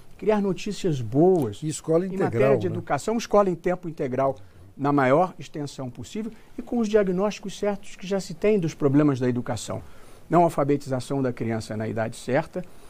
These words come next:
Speaker 1: evasão escolar no ensino médio, déficit de aprendizado, que a criança termina o fundamental e o médio não aprendeu o que tinha que aprender,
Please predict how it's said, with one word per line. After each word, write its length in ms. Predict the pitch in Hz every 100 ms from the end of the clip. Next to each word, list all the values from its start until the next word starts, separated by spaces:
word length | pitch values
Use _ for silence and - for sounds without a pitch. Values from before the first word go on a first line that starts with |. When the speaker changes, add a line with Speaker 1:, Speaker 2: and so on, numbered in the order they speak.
| - -
Speaker 1:
evasão 500 | 143 139 123 151 185
escolar 520 | 175 175 131 120 113
no 140 | 117 117
ensino 400 | 110 - 139 107
médio, 400 | 117 139 160 - - - -
déficit 380 | - 160 180 -
de 80 | 147
aprendizado, 580 | 127 131 113 110 143 147
que 80 | 127
a 60 |
criança 400 | - 143 135 131 - - - -
termina 380 | 123 139 143
o 40 | 127
fundamental 720 | - 127 120 117 110 131 127
e 60 | 123
o 80 |
médio 280 | 117 113 110
não 60 | 120
aprendeu 380 | 120 117 110 165
o 40 |
que 80 | 156
tinha 180 | - 123
que 80 | 117
aprender, 480 | 113 107 117 175